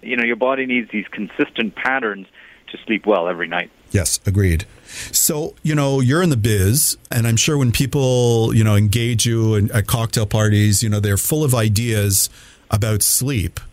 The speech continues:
Speaker 2: but they're essentially myths. So, so what are some of the things that you've heard that just are completely untrue about sleep?
Speaker 1: One of them is that the older you get,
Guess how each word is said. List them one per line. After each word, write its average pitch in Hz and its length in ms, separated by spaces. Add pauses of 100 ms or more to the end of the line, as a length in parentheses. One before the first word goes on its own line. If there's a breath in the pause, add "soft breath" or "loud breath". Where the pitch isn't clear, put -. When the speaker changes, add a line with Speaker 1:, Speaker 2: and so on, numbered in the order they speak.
Speaker 2:
but 117 140
they're 123 100
essentially 143 420
myths. 107 360
So, 101 280
so 101 160
what 135 160
are 170 80
some 160 180
of 139 60
the 123 80
things 127 220
that 117 80
you've 95 160
heard 104 280
that - 260
just - 320
are 95 100
completely 95 480
untrue 85 520
about 80 220
sleep? - 340 (180)
Speaker 1:
One 139 260
of 220 120
them 151 160
is 123 300 (300)
that 120 260
the 113 160 (120)
older 165 380
you 147 220
get, 98 440